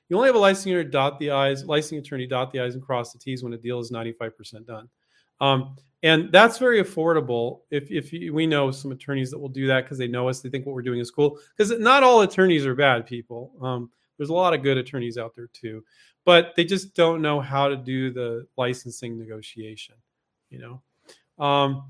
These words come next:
so we, we came up upon the, the hour. I wanna remind you guys to go to invent right dot com and click on free resources. If you go to invent right dot com, R I G H T dot com, in the upper right-hand corner is a free resources tab.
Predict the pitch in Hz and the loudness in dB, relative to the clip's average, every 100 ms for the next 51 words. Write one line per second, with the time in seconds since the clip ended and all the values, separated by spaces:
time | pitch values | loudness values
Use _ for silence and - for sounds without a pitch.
0 | - _ - - 202 220 214 196 202 220 | -20 _ -4 4 4 4 0 -2 0 0
1 | 208 196 196 - 180 180 180 180 170 165 | 2 0 -2 -4 2 4 4 2 0 0
2 | 160 160 156 151 - 156 170 175 185 185 | 0 -2 -4 -6 2 6 8 8 6 4
3 | 196 185 180 190 185 185 180 160 156 170 | 2 2 2 2 2 4 4 4 -2 2
4 | 175 151 127 135 147 165 160 170 156 143 | 2 0 0 -2 0 2 2 2 0 -2
5 | - - 151 156 156 139 131 165 156 135 | -2 -2 0 2 0 -6 -6 -6 -4 -6
6 | 131 147 135 131 139 151 151 147 135 143 | -6 -6 -4 -4 -4 -4 -4 -4 -8 -6
7 | 143 120 120 151 - 135 131 135 170 - | -4 -4 -2 -2 -4 -4 0 0 0 -6
8 | _ _ _ _ _ _ 135 139 139 - | _ _ _ _ _ _ 0 0 -2 -4
9 | 139 139 131 135 135 135 139 131 131 - | -2 -2 -2 -2 0 -2 -6 -8 -8 -10
10 | 127 123 - - 135 135 131 139 139 135 | -6 -6 -8 -4 -2 -2 -4 -6 0 2
11 | 135 135 135 139 139 127 120 - 139 127 | 2 -2 -4 -4 -2 -2 -8 -10 -8 -6
12 | 131 135 139 131 - 131 - 139 135 135 | -6 -6 -8 -8 -10 -16 -6 -2 0 -2